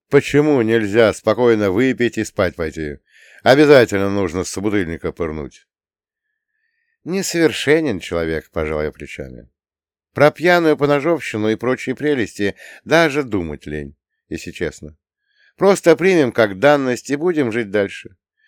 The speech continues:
Типа как молния в кого-то ударила.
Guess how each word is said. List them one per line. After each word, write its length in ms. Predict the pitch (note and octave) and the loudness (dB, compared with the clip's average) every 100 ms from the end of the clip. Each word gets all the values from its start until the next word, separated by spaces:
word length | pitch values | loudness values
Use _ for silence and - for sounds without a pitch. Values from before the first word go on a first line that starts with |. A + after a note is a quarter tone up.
| _ - - | _ -20 -6
Типа 320 | G3 - D#3 | -4 0 0
как 260 | - D#3 - | 2 0 0
молния 460 | B2+ F#2+ D#2 D#2 | 0 0 -4 -8
в 60 | - | -6
кого-то 320 | F2 E2 E2 | -6 -6 -6
ударила. 500 | E2 E2 D#2 D#2+ | -6 -4 -4 -6